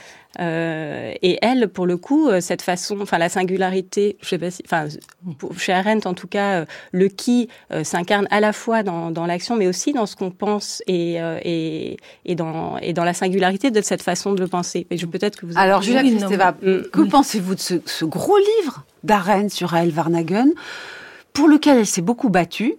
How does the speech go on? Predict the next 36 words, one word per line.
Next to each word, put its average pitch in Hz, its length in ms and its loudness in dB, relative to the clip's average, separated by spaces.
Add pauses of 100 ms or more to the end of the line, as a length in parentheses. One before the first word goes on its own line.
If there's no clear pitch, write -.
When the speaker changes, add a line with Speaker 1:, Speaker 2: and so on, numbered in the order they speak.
Speaker 2:
pour 185 140 -2
essayer 180 180 -2
de 170 60 0
le 165 60 -4
faire 170 280 -2
reconnaître 208 480 2
comme 170 180 -2
une 170 80 4
vraie 208 200 0
thèse 185 180 -4
académique 170 640 0
après 202 340 0
la 160 140 -2
guerre, 175 320 -4 (640)
et, 214 340 4
euh, 165 360 0 (800)
pour 226 140 2
autant 240 320 2
un 208 60 4
livre 208 220 -2
dont 202 160 -6
elle 180 140 0
ne 180 80 0
parle 180 180 -4
pas 196 140 -8
souvent ? 139 340 -12 (720)
Speaker 3:
Mais 208 80 4
écoutez, 208 420 0
comme 202 320 2
j'essaie 196 360 2
de 185 120 4
dire 196 240 4
tout 185 180 0
à 196 100 6
l'heure, 226 300 6 (380)
euh, 170 260 4